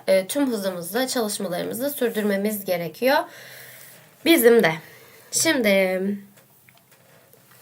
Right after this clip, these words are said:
bugün ne yapıyoruz canım hocalarım? Bugün sosyalden kelime sorusu çözüyoruz. Şimdi sayımız da güzel bir sayıya ulaştı. Hocalarımız, arkadaşlarımız hepsi katılıyorlar. Yavaştan da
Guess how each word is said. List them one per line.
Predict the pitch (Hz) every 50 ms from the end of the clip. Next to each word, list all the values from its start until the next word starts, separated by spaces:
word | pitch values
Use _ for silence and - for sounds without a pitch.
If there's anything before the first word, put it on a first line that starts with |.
| - - - - -
bugün | 254 240 277 254 311 302 302
ne | 311
yapıyoruz | 311 311 302 - 247 220 208 202
canım | 202 233 226 226 220
hocalarım? | 202 196 190 190 190 196 208 233 247
Bugün | 262 247 233 247 240 254
sosyalden | 262 - - 277 262 - - 240 214 196 - 208 220 254 277 285 294 - -
kelime | - 262 262 247 254 247
sorusu | 247 - 247 202 202 196 269 262
çözüyoruz. | - 262 233 202 202 202 175 151 151 - - - - - -
Şimdi | - - 277 254 233
sayımız | 226 - 285 269 262 254 254 240 226
da | 226
güzel | 220 220 214 240 233 233 220
bir | 220
sayıya | - - 240 233 226 220 214
ulaştı. | 202 196 180 175 175 - - 190 196 202
Hocalarımız, | 220 233 214 220 208 202 196 196 202 196 190
arkadaşlarımız | 220 214 208 214 226 196 190 185 190 - - 185 180 180 180 -
hepsi | 247 240 220 - - -
katılıyorlar. | - 262 254 - 233 196 185 175 160 170 196 240 - - - - - - - - - - - -
Yavaştan | 359 349 320 262 233 226 - - 196 190 185 185
da | 196 220 262 285 285